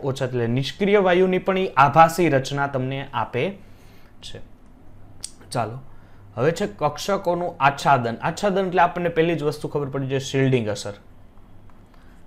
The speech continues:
તો શિલ્ડિંગ અસર કેમ થાય છે એ આપણને જો, પહેલી જ વસ્તુ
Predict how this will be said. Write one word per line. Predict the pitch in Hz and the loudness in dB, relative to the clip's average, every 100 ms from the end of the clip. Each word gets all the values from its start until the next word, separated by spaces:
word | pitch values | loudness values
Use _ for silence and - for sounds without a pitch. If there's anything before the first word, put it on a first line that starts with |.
| - - | -20 -14
તો | - | -12
શિલ્ડિંગ | 117 - 143 180 226 | -8 -2 2 2 2
અસર | 202 208 190 165 | 2 0 -2 -2
કેમ | - 165 131 | -2 0 0
થાય | 120 110 | -2 -4
છે | - 117 - | -6 -8 -4
એ | 160 | 2
આપણને | 156 156 143 127 | 2 2 -2 -2
જો, | 123 | -4
પહેલી | 120 170 202 | -2 0 0
જ | 170 | 0
વસ્તુ | 180 - - 110 | -4 -4 -6 -6